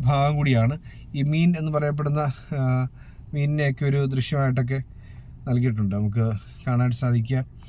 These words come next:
ആ, അതിനകത്തിങ്ങനെ മീനിൻ്റെ സിംബൽ നമുക്ക് കാണാൻ സാധിക്കും. ആ, ഒരു, ആ, ഈശോ, ഇക്തൂസ്, ഈശോയാണ് വിഴുങ്ങേണ്ടത്. ഇപ്പം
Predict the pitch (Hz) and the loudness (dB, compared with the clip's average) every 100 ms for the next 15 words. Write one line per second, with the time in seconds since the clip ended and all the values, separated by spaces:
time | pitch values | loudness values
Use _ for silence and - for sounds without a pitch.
0 | - - - - 127 113 113 - - - | -18 -18 -18 -6 0 0 0 -4 -14 -18
1 | - - - - 127 117 123 123 117 - | -18 -16 -12 -4 -2 2 2 2 0 -6
2 | - - 127 127 123 127 120 - - - | -10 -2 2 2 2 0 -2 -10 -18 -18
3 | - - - 135 131 135 123 120 113 110 | -18 -16 -4 0 2 2 2 2 2 2
4 | - 95 90 - - - - - - - | 0 -2 -2 -8 -12 -16 -18 -18 -18 -18
5 | - - 120 110 107 110 110 113 117 - | -18 -8 -2 0 2 2 2 0 -4 -12
6 | - - - - - - 160 160 170 160 | -18 -18 -16 -16 -16 -8 -2 0 0 -2
7 | - - - - - - 139 131 131 131 | -10 -18 -18 -18 -18 -10 -4 -2 -2 -2
8 | - 170 180 175 185 185 - 127 117 - | -6 -10 -8 -2 2 2 2 0 -2 -8
9 | - 160 - 165 120 - - - - - | -8 -8 -2 0 0 0 -10 -16 -20 -20
10 | - 170 190 - 269 240 196 151 135 127 | -2 6 8 8 2 4 6 6 6 6
11 | 107 95 117 - - - - - | 4 0 -6 -14 -18 -18 -16 -2